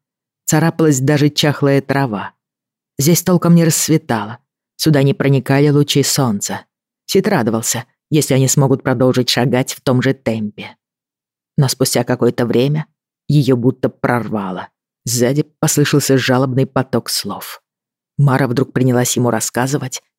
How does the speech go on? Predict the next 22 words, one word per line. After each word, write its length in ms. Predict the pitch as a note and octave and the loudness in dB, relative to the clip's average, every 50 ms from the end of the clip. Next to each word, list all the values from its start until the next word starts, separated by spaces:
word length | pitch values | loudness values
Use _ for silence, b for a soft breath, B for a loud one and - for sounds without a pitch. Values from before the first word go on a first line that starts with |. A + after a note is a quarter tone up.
| _ - | _ 0
несвязанные 540 | E3 D3+ - D3 D3+ C#3 B2+ C3+ D3 C#3+ C#3 | 2 2 2 2 2 2 4 4 4 4 4
между 260 | C#3 C#3 C3+ A#2+ C#3+ | 4 2 2 2 2
собой 380 | - - C#3 B2+ B2+ C#3 C#3+ | 0 0 0 2 2 2 2
истории 420 | C3+ - - - D3+ C#3 C3 C3 C3+ | 2 0 0 2 2 2 4 4 2
из 120 | C#3 C3 C3 | 2 0 0
детства, 480 | A#2+ B2+ G#2 G2+ - - - A2+ G#2 - _ _ _ _ - | -2 -2 -2 -4 -8 -10 -8 -10 -12 -12 _ _ _ _ -4
из 140 | D#3+ - - | -2 -2 -2
прошлого. 580 | - A#2 C3+ A2+ - - - G#2+ G2 G2 - - _ _ _ _ _ _ _ | -2 -2 -2 -2 -2 -4 -6 -6 -8 -10 -12 -14 _ _ _ _ _ _ _
Что-то 280 | - - - B2+ C3 | -4 -2 0 0 0
про 180 | B2+ - - - | 0 0 -2 -4
Кьяру, 540 | - - B2+ C3+ C3+ C#3 D3 D3 C#3 - _ _ _ _ _ - | -4 -2 0 0 0 2 0 -2 -4 -6 _ _ _ _ _ -4
которая 320 | - D3+ - C3+ C3+ C3+ | -2 0 2 2 2 2
однажды 420 | C3+ A#2 C3 C3+ C3 A#2 A#2 C#3 | 2 2 0 0 0 0 0 -2
подарила 480 | - - - C3+ C3 C3 C3 C#3 C3 C3+ | -2 0 0 0 2 4 4 4 4 4
на 120 | C3+ C3 | 2 0
праздник 460 | - - - C3+ C#3 B2+ A#2 C3+ B2 - | -2 -2 0 0 0 0 -2 -4 -2 -2
флакон 400 | - B2+ - - C#3 C3 C3 A2+ | -2 -2 0 0 0 0 0 2
духов 460 | B2+ B2+ - - C#3 C#3+ C3+ - - | 0 -2 0 0 0 0 0 2 0
из 140 | C3+ - - | -2 -2 0
пыльцы 440 | - - B2 G#2 - - - B2+ | 0 0 0 0 -2 -2 0 2
и 180 | D#3 D#3+ C#3 A#2+ | 2 2 2 2
ветра 440 | - B2 B2+ C#3+ D3+ - - C#3 | 2 2 2 2 2 0 -2 -6